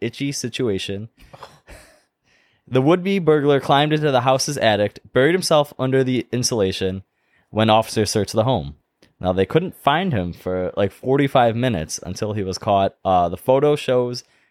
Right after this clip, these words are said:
Davis buried in the duct system of the attic,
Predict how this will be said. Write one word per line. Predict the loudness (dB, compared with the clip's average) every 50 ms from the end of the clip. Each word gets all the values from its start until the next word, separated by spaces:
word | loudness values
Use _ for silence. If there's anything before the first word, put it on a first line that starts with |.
| _ _ _ 0
Davis | 2 2 2 2 0 -2 -2 -4
buried | -8 -4 0 2 4 4 4 2 2 0
in | -2 0
the | 0 0 0 -2 _ _ _ -4 0
duct | 2 2 2 2 -2
system | -4 -4 -4 -6 -6 -6 -4 -2
of | -2 -2 -2
the | -2 -2 0
attic, | 0 0 0 -2 -4 -8 _